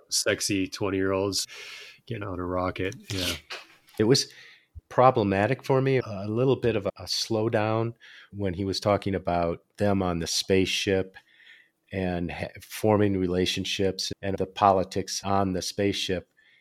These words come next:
Speaker 2: It seemed crowded for me.
Speaker 1: Yeah, I agree.
Speaker 2: I,
Speaker 1: I agree.
Speaker 2: I, I
Speaker 1: That was sort of the focus on Maya for a lot
Speaker 2: Mm-hmm.
Speaker 1: of that. Yeah, I agree. It picked up pace for me once we got to Boone. Literally, he's moving, right?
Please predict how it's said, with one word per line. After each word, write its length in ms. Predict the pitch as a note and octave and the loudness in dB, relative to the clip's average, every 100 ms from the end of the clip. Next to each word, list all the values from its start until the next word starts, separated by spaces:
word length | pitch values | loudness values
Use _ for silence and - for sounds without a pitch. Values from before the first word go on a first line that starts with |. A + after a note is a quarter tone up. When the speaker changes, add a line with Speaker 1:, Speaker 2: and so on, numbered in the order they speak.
| _ | _
Speaker 2:
It 160 | B2+ B2+ | 0 2
seemed 280 | - B2+ G#2 | 6 6 6
crowded 440 | A2 F#2+ E2+ D#2 | 6 6 4 -4
for 200 | - D2+ | -8 -8
me. 220 | - - _ _ _ - | -10 -20 _ _ _ 2
Speaker 1:
Yeah, 200 | G3 F#3 | 4 6
I 60 | E3+ | 4
agree. 320 | A#2+ A2 G2 | 2 2 2
Speaker 2:
I, 120 | F2 - | 0 -2
Speaker 1:
I 60 | C#3+ | 0
agree. 300 | A2+ G#2+ G2 | 0 2 0
Speaker 2:
I, 220 | - - - - | -4 -12 -12 -16
I 40 | - _ _ _ - - - - | -18 _ _ _ -20 -20 -20 -14
Speaker 1:
That 80 | - | -2
was 120 | A2+ | 0
sort 120 | - A#2 | 2 2
of 60 | |
the 60 | G2+ | 0
focus 480 | - G#2 G2+ G#2 G#2 | 2 2 4 2 0
on 180 | F#2 | -2
Maya 720 | F2+ F2+ F#2 F#2+ G2 G2 G2 F#2 D#2+ F#2 F#2 A2 _ _ _ | -2 -2 -2 0 0 0 -2 -4 -10 -20 -20 -20 _ _ _
for 100 | A2+ | -10
a 20 | |
lot 200 | G2+ G2 | -2 0
Speaker 2:
Mm-hmm. 100 | G2+ G2 | 2 0
Speaker 1:
of 60 | |
that. 120 | G2+ - | -2 2
Yeah, 160 | A#2+ G#2+ | 4 6
I 40 | |
agree. 340 | A#2+ A2 G#2+ G#2 | 4 2 2 2
It 260 | D#3 C#3 - | 2 -4 2
picked 200 | C3 B2+ | 2 2
up 120 | G#2 | -2
pace 320 | - G#2+ G2+ | -2 -2 0
for 140 | - | -2
me 180 | G#2 G2 | -2 0
once 260 | F#2+ F#2 - | -2 -4 -4
we 80 | G2 | -6
got 240 | F2+ F2+ | -6 -8
to 180 | - F2+ | -8 -10
Boone. 520 | D#2+ F#2 F#2 F2+ F2 - _ _ _ _ _ _ _ _ _ _ | -6 -2 0 -2 -6 -10 _ _ _ _ _ _ _ _ _ _
Literally, 400 | F#2+ A2+ G2+ F2 | 4 6 6 4
he's 140 | F2 E2+ | -4 0
moving, 340 | G2+ F#2+ E2+ | 2 2 -2
right? 280 | E2+ F#2 | -4 -4